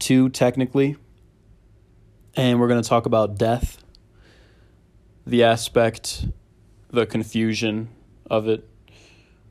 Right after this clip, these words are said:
why it exists, and the ultimate, it's the ultimate question of our moralities, you know? But what is death?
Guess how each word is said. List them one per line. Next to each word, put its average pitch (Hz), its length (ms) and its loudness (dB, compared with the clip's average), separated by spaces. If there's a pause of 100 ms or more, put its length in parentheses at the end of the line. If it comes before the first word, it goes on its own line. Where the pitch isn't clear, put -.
(120)
why 120 220 2
it 117 100 2
exists, 113 840 -4 (1800)
and 117 500 0
the 131 240 0
ultimate, 131 520 2 (420)
it's - 160 -8
the 139 100 4
ultimate 135 320 2
question 127 440 0
of 107 100 -4
our 107 120 2
moralities, 104 800 -4 (240)
you - 100 -12
know? 57 200 -10 (1900)
But 107 120 2
what 131 180 2
is 127 240 0
death? 101 500 -2